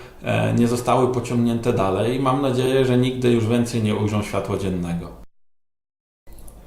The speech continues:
A skoro o emeryturach mowa i o ofe,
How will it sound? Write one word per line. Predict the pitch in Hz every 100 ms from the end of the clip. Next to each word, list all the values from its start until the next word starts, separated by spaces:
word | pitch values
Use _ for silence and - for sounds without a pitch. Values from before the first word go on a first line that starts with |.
| - - -
A | -
skoro | - 208 185
o |
emeryturach | 170 170 170 165 165 190 135 120
mowa | 101 95 92 - - - - -
i | 135 131
o | 117 117 113
ofe, | 107 - - 123